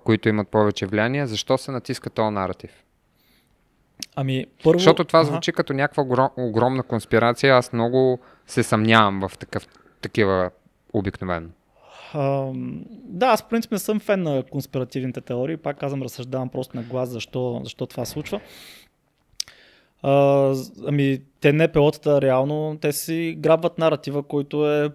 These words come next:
Speaker 2: медийният наратив, според мен. В смисъл, то това се говори по медии и, а, по блогове, навсякъде.
Speaker 1: Не съм сигурен дали се говори по медии заради Н П О-тата или обратното. Въпросът е там, че, ам,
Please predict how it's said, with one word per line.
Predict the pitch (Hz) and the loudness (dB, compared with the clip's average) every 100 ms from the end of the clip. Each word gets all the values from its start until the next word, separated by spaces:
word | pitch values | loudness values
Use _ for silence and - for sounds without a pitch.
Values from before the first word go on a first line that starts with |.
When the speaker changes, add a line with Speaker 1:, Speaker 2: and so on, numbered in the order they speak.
| - | -6
Speaker 2:
медийният | 151 170 190 185 | -4 -2 -2 -4
наратив, | 131 110 - 110 | -4 -6 -8 -12
според | - 117 110 | -10 -10 -8
мен. | 107 101 - | -10 -12 -18
В | - | -14
смисъл, | 117 123 | -8 -8
то | 117 | -8
това | 120 127 120 | -6 -4 -4
се | 131 127 123 123 | -4 -4 -4 -6
говори | 127 127 127 131 135 135 135 135 135 139 139 | -8 -6 -4 -2 -2 -2 -2 -4 -6 -6 -8
по | 139 | -6
медии | 135 147 151 151 139 127 117 123 | -4 -4 -4 -4 -4 -6 -8 -12
и, | 139 120 117 113 - - - _ | -10 -8 -8 -10 -14 -20 -20 _
а, | 123 120 | -8 -8
по | - 120 | -8 -10
блогове, | 120 131 143 147 143 143 | -2 -2 -2 -4 -2 -2
навсякъде. | 143 143 262 - 180 95 - | -2 -2 -2 -2 -8 -8 -4
Speaker 1:
Не | 123 | -2
съм | - 127 | -2 -2
сигурен | - 131 127 | 0 0 2
дали | 113 117 | 0 -2
се | 110 | -2
говори | 107 113 107 | 2 4 4
по | 107 | 0
медии | 110 110 101 | 0 2 2
заради | 101 98 104 | 0 0 0
Н | 110 | -2
П | - 101 | 0 0
О-тата | - - 127 | -2 -2 0
или | 104 | 2
обратното. | 98 101 107 107 98 131 - - - - - - | 2 2 2 -2 -4 -6 -6 -14 -20 -20 -20 -8
Въпросът | 107 - 135 - | -6 0 0 2
е | 120 | 0
там, | 131 139 | 2 0
че, | - 135 123 - - | 2 2 2 -4 -2
ам, | 117 113 110 107 104 101 101 | 4 6 6 4 4 0 -4